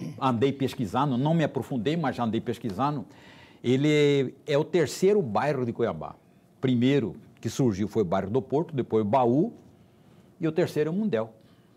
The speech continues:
Entendeu? E, inclusive, no Mundial existia, em mil novecentos e vinte e quatro, um time chamado Bilac. Não consegui mais nada, a não ser essa informação que tinha esse time lá. Então, a função principal do, do,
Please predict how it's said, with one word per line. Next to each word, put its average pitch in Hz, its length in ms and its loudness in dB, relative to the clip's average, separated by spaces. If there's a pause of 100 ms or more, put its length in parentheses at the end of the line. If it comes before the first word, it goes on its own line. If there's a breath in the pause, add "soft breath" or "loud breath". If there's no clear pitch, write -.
(720 soft breath)
Entendeu? 104 320 -4 (520 soft breath)
E, 147 160 2
inclusive, 185 640 2
no 190 120 4
Mundial 160 640 4 (420)
existia, 147 600 2
em 131 80 4
mil 151 200 4
novecentos 156 400 2
e 127 40 -2
vinte 127 160 -2
e 113 40 0
quatro, 156 360 0
um 143 40 2
time 165 300 -2
chamado 156 340 0
Bilac. 127 640 -2 (760)
Não 127 160 -2
consegui 131 360 -4
mais 147 160 0
nada, 123 220 -2
a - 20 -2
não 120 80 -2
ser 135 300 -2 (300)
essa 139 260 -2
informação 127 460 -2
que 175 120 -6
tinha 123 200 -4
esse - 160 -8
time 135 180 -6
lá. 78 160 -8 (480 loud breath)
Então, 190 340 2
a 165 300 4
função 151 460 0
principal 135 760 0
do, 80 280 -6
do, 85 180 -12